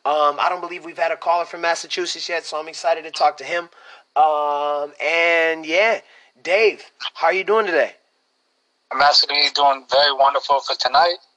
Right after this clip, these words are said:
Speaker 2: You know, so today's actually, you know, a very chilly day, but, you know, I, I got my work in, you know, I got paid today, you know,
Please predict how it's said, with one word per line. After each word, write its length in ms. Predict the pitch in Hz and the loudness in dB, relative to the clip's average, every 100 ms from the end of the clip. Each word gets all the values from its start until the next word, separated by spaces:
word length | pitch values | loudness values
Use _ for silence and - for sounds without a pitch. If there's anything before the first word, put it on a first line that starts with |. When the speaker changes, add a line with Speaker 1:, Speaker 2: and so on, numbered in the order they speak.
| _ _ _ _ _ | _ _ _ _ _
Speaker 2:
You 80 | 123 | -2
know, 220 | 131 143 143 | 2 4 2
so 180 | - 127 | -4 -6
today's 400 | - 127 131 120 | -2 0 0 0
actually, 460 | 123 123 - 359 - - - - - | -2 -2 -8 -12 -12 -12 -10 -10 -8
you 80 | 254 | -2
know, 280 | 247 196 190 - _ _ - - _ | 4 4 2 -4 _ _ -20 -20 _
a 60 | - | -2
very 200 | 233 226 | 2 0
chilly 280 | 220 190 196 185 | 2 -2 -2 -2
day, 260 | 165 165 165 | 0 2 0
but, 160 | 151 147 | -2 -2
you 80 | - | 0
know, 80 | 135 | 2
I, 180 | 139 151 - | 4 2 0
I 60 | 285 | 0
got 140 | 277 | 0
my 140 | 269 127 | 0 2
work 240 | - - | 0 0
in, 340 | 123 123 120 - - | -4 -4 -6 -12 -6
you 60 | |
know, 260 | 120 117 113 - _ - | -2 0 -2 -8 _ -12
I 80 | 113 | -2
got 220 | 120 147 | 0 0
paid 240 | - 123 120 | 0 -2 -2
today, 380 | - 120 117 117 | -2 0 -2 -6
you 60 | |
know, 260 | 117 113 113 | -4 -2 -2